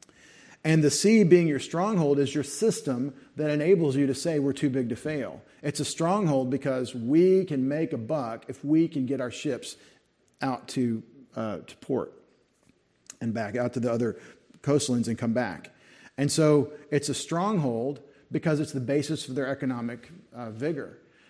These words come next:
And we have a certain lifestyle, a certain expectation, and it has been this way for generations. I forget which, um, which historian of a-, of antiquity said that there have been people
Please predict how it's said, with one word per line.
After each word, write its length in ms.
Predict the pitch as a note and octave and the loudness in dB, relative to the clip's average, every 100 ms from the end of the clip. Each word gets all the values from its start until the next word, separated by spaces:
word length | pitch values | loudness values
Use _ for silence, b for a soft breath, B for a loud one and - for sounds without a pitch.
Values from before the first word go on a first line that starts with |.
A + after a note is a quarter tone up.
| - | -8
And 500 | C#3 C#3+ B2+ C#3 B2+ - - D3+ | -4 -4 -6 -12 -14 -18 -20 -2
we 220 | D3+ F#3+ | 4 4
have 200 | E3 D#3 | 4 0
a 80 | D#3+ | 0
certain 340 | - D3+ D3+ | 0 0 2
lifestyle, 560 | D#3 G3 - - C#3+ D#3 | 0 -4 -6 -4 -2 0
a 40 | |
certain 220 | D#3 D#3+ | 0 0
expectation, 640 | D3 - D3 C#3+ F3 F3+ E3 | 0 -2 -4 2 2 2 0
and 160 | C#3+ D3 | 0 0
it 40 | |
has 120 | C3+ | -2
been 240 | A#2+ F3 G3 | -2 -2 -2
this 180 | D3+ | -2
way 140 | B2+ C3+ | -4 -4
for 140 | C3+ | -4
generations. 800 | A#2 C3 A#2+ D3 E3 - - - b b b b - | -6 -4 -4 -6 -8 -14 -20 -20 b b b b -10
I 140 | C3+ | -6
forget 360 | C3 C#3 C#3+ C3+ | -2 2 2 4
which, 300 | C3+ C3 - | 0 0 0
um, 360 | C3 A2+ G#2+ G2 - | 0 0 -2 -4 -14
which 400 | D#3+ C3 C3 - | -6 -2 -2 -6
historian 720 | - B2 - D3 C3+ C3 B2 A#2 | -8 -8 -4 0 2 2 0 -2
of 140 | A#2 | -4
a-, 160 | A#2+ B2 | -6 -6
of 160 | A#2+ | -6
antiquity 480 | A#2+ A2+ D3 C3+ A2+ | -6 -4 -4 -4 -6
said 320 | - B2+ A#2+ | -6 -6 -4
that 160 | A2+ F#2 | -6 -6
there 120 | C3 | -6
have 80 | D3 | -4
been 140 | C#3+ | -4
people 480 | - C#3 C#3 C3+ C3 | -2 -4 -2 -6 -6